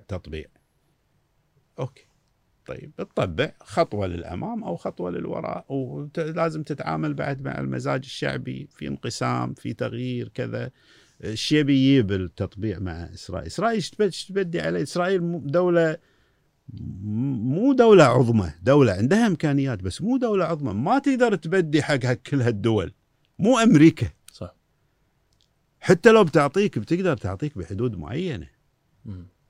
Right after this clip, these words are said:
Speaker 1: وما راح تعطيك مثل حكينا قبل شوي بدون مقابل. إسرائيل تبي تعطيك وتاخذ، فتبي،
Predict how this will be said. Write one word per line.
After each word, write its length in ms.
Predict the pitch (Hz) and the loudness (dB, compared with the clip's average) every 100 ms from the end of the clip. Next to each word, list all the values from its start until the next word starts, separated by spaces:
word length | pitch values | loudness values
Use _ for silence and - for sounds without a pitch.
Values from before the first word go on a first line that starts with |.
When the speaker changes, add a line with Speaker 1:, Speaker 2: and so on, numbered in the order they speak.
| - | -6
Speaker 1:
وما 300 | 98 127 185 | -2 2 2
راح 140 | 202 | 0
تعطيك 580 | - 180 - 160 135 - | -2 -4 0 -2 -2 -8
مثل 440 | 107 104 139 95 90 | -6 -4 -4 -6 -6
حكينا 420 | - 95 - 104 | -10 -10 -4 -2
قبل 320 | 85 87 78 80 | -2 -6 -8 -12
شوي 400 | - 98 80 - _ _ _ _ | -6 -6 -6 -12 _ _ _ _
بدون 320 | 101 85 87 | -10 -8 -8
مقابل. 480 | 78 78 - - - _ _ _ _ _ _ _ _ _ _ | -10 -16 -18 -20 -20 _ _ _ _ _ _ _ _ _ _
إسرائيل 440 | 85 92 104 143 | -16 -10 -6 -4
تبي 240 | - 76 | -4 -8
تعطيك 520 | 78 82 - 180 196 _ - | -8 -14 -8 -8 -8 _ -12
وتاخذ، 460 | 127 202 143 - 73 _ | -6 -4 -6 -8 -18 _
فتبي، 380 | 85 82 90 | -14 -8 -8